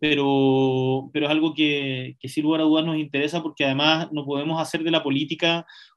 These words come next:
una guerra generacional o un desprecio generacional. Por eso hemos acuñado el término de jóvenes de todas las generaciones, porque nos interesa tener un diálogo con quienes nos antecedieron,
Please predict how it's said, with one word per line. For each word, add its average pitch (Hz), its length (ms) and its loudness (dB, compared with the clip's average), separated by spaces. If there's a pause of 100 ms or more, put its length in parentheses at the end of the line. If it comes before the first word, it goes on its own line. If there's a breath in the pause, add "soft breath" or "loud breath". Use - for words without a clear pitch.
una 151 200 0
guerra 156 320 2
generacional 143 560 -2
o - 80 -4
un 160 160 0
desprecio 175 420 -6
generacional. 139 640 -4 (420 loud breath)
Por 143 120 -2
eso 147 100 0
hemos 165 240 0
acuñado 156 440 0
el 151 120 -2
término 160 360 -2
de 156 120 4
jóvenes 165 380 -2
de 156 100 -2
todas 160 180 -2
las 156 140 -6
generaciones, 135 600 -4 (400 loud breath)
porque 139 240 -4
nos 139 100 -4
interesa 156 1000 2
tener 151 300 0
un 151 300 -4
diálogo 165 460 4
con 151 160 -6
quienes 156 200 -4
nos 160 180 -4
antecedieron, 151 800 0